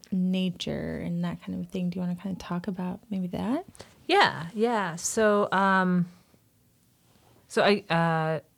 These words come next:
Speaker 2: just to back up, she, a little bit, she, she went to California.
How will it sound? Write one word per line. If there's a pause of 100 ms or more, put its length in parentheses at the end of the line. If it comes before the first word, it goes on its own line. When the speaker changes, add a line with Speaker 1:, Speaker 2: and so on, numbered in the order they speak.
(120)
Speaker 2:
just
to
back
up,
she, (340)
a
little
bit,
she,
she
went
to
California.